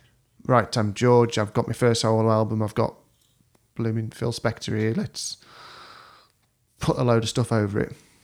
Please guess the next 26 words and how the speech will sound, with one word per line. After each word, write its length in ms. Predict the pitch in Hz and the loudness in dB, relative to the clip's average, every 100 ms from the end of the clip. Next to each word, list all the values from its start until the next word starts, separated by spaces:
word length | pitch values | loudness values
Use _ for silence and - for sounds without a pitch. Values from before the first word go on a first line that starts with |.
| _ _ _ _ _ - | _ _ _ _ _ -8
So 180 | - 143 | 4 6
I'm 80 | 147 | 6
gonna 140 | 165 | 4
give 100 | 143 | 0
it 60 | 117 | 0
seventy-eight 480 | - 135 135 131 - | 0 0 0 -2 -4
for 80 | |
production. 400 | - 113 - 139 135 _ _ _ _ _ _ _ _ _ - _ _ _ _ _ _ _ _ _ _ _ - - _ _ _ _ _ _ _ _ - | -10 -10 -8 -10 -10 _ _ _ _ _ _ _ _ _ -20 _ _ _ _ _ _ _ _ _ _ _ -20 -20 _ _ _ _ _ _ _ _ 0
And 360 | 120 113 139 - | 2 2 0 -2
on 180 | 120 107 | -4 -2
to 100 | 127 | 0
lyrics. 560 | 151 180 101 - - - _ _ _ _ _ _ _ _ _ - | 2 2 0 -6 -10 -10 _ _ _ _ _ _ _ _ _ -14
So, 380 | - 123 117 117 | -2 2 4 4
uh, 460 | 117 117 117 - - _ _ _ _ _ _ - - _ | 4 4 4 0 -6 _ _ _ _ _ _ -20 -20 _
you 100 | 156 | -2
can 120 | 147 | 6
also 220 | 160 151 139 | 6 6 0
trust 440 | - - 143 - | 0 -2 0 0
George 320 | 139 135 127 | 4 4 2
to 60 | 120 | 0
hit 160 | 139 147 | 0 0
us 100 | 117 | -2
with 120 | 117 | -2
a 40 | |
profound 380 | - - 127 123 | -2 2 2 2
statement 640 | - 131 - 131 139 - | 2 2 2 0 0 -4